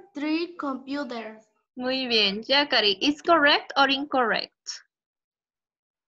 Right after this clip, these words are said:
Speaker 1: Incorrect.
Speaker 2: Incorrect, muy bien. ¿Y cuál sería la oración correcta, Yacari?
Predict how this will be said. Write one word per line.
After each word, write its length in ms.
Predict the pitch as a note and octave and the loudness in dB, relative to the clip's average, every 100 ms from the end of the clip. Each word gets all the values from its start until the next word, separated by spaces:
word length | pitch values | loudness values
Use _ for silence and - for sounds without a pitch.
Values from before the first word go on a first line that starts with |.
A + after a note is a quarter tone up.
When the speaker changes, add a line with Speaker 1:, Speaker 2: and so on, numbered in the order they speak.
| _ _ _ | _ _ _
Speaker 1:
Incorrect. 720 | - D#4 D#4 C#4+ C4 B3+ A#3 - _ _ _ _ _ _ _ | -6 -2 -2 -2 -4 -6 -10 -14 _ _ _ _ _ _ _
Speaker 2:
Incorrect, 960 | B3+ D4 F4+ F4+ D4 A3 G3+ F#3+ F#3+ A3 | 4 6 6 4 2 4 4 2 0 -4
muy 360 | C#4 F4 C#4+ | 0 2 2
bien. 400 | G3+ G3+ G#3+ G#3 G3 | 2 2 4 2 0
¿Y 140 | A#3 | -2
cuál 240 | - E4 | 4 4
sería 320 | E4 F4 E4 E4+ | 4 4 6 6
la 120 | D#4+ | 6
oración 420 | B3 B3 C#4 D4 | 4 0 -4 -2
correcta, 680 | D#4 D4+ D#4 D#4 D4 G3+ G3 | 2 4 4 0 0 0 0
Yacari? 640 | G#3 G3+ G3 F#3+ - | 0 -2 -4 -8 -8